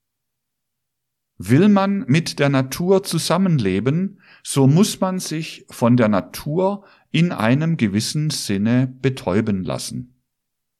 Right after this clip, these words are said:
Daher kann auch die Naturbeobachtung nicht eindringen in die Geheimnisse der Natur, denn indem der Mensch die Natur beobachtet,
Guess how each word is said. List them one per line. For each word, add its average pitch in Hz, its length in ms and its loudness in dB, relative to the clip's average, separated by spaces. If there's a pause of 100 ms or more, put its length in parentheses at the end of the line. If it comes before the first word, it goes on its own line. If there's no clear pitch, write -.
(1200)
Daher 131 480 0
kann 160 300 -2
auch 170 440 0 (240)
die 120 80 2
Naturbeobachtung 120 1600 -2 (320)
nicht - 480 2
eindringen 147 920 -2 (260)
in 170 300 2
die 143 160 -6
Geheimnisse 120 920 0 (180)
der 107 100 0
Natur, 113 760 -2 (480)
denn 131 200 4
indem 170 680 0 (100)
der 127 140 2
Mensch 160 640 -2
die 120 100 2
Natur 110 540 0
beobachtet, 123 960 -2